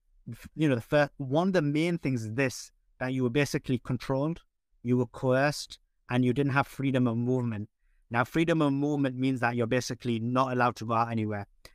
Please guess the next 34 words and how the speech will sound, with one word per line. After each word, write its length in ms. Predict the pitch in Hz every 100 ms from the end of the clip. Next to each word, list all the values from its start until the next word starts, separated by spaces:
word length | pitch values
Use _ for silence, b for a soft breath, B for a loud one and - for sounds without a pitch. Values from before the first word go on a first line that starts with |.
| B B
Um, 220 | 120 120 - _ _
and, 160 | 131 143
you 80 |
know, 180 | 139 117 - _ _ _ _ _
for 80 | -
example, 340 | 131 151 135 131
that 280 | 120 143
can 80 | 147
be 100 | 139
done 180 | 139 135
by 140 | 123
taking 300 | 120 135 127
away 140 | 120 120
your 100 | 107
passports. 640 | - 123 - 113 110 -
It 80 | -
can 120 | 123
be 80 | 123
done 200 | 120 127
by 120 | 123
taking 280 | 113 123 127
away 140 | 117 117
your 160 | 110
phone. 420 | - 120 113 107 - _ -
It 120 | 117
can 100 | 123
be 100 | 123
done 300 | 117 127 123
by 180 | 117 117
making 300 | 120 117 113
sure 100 | 113
you 100 | 113
don't 160 | 120
have 140 | 117